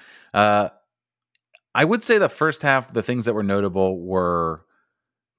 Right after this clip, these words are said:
Pirani and Ted Kutupietro not necessarily being sharp. I give Pirani a little bit of a pass based on the fact he spent most of the preseason in a tournament with Brazil,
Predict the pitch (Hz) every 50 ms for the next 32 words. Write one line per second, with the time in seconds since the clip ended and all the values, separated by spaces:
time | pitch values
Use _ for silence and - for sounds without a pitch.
0 | _ _ _ _ _ _ - - 120 123 131 147 156 151 143 139 131 110 104 101
1 | 98 98 95 87 - _ _ _ - - 120 113 101 - 120 107 107 95 98 98
2 | 95 95 92 - 98 90 90 87 85 90 95 101 92 82 98 95 92 - - -
3 | 98 92 90 90 90 85 - 90 90 90 87 85 - - - 92 85 78 76 _
4 | _ - _ _ _ - - 98 98 85 110 117 113 - - - 110 101 101 101
5 | 101 98 98 90 92 87 92 95 92 92 92 90 90 87 - - 90 87 85 87
6 | 87 87 - - - _ _ - - - _ _ _ - 98 92 - - 95 92
7 | - - 90 87 - - 92 - - - 98 92 82 82 85 90 92 - 98 85
8 | 82 - - 92 90 82 - 92 85 85 87 85 82 - - 95 92 85 85 78
9 | 76 85 82 - - 104 95 92 92 92 85 - _ - 85 87 - _ - 82
10 | 78 87 107 135 165 180 _